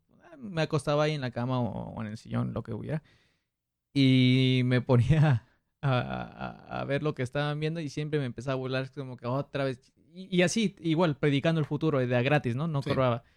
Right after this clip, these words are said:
Speaker 2: Ujú.
Speaker 1: Este, "Esto va a pasar, que no sé qué. Y te aseguro que va a salir esta jalada". Y
Speaker 2: Ah,
Speaker 1: sí,
Speaker 2: sí.
Speaker 1: y salía la jalada, ¿no?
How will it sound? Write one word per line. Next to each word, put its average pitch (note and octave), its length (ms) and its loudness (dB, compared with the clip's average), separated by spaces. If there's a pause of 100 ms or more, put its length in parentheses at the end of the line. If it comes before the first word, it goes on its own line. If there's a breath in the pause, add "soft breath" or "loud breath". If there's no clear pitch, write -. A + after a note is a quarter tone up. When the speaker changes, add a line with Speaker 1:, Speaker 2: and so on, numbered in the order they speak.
(120)
Speaker 2:
Ujú. D3+ 240 0
Speaker 1:
Este, A#2 760 -6 (260)
"Esto D#3+ 320 -6
va D3+ 60 -2
a C#3+ 80 -8
pasar, D3 320 -10
que D3 60 -18
no D3 100 -8
sé D3+ 80 -8
qué. C#3+ 180 -12
Y F#3+ 280 4
te F#3+ 100 0
aseguro E3+ 340 2
que - 80 -8
va E3+ 100 0
a E3 40 -2
salir E3 280 -2
esta E3+ 460 -2
jalada". C#3+ 720 -4
Y - 60 -2
Speaker 2:
Ah, F#3 40 2
Speaker 1:
sí, D4 220 2
Speaker 2:
sí. F#2+ 240 -8
Speaker 1:
y D#3 120 -4
salía E3 280 0
la E3 120 2
jalada, D3 340 -2
¿no? D#3+ 120 -12